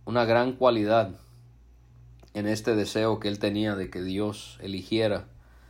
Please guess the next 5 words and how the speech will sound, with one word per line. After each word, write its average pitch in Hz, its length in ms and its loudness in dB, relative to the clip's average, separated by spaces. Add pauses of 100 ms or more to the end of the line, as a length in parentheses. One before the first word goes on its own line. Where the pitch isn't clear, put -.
(340)
a 104 180 -4
alguien 104 560 -2 (1600)
digno, 104 500 2
a 95 40 4
alguien 107 540 2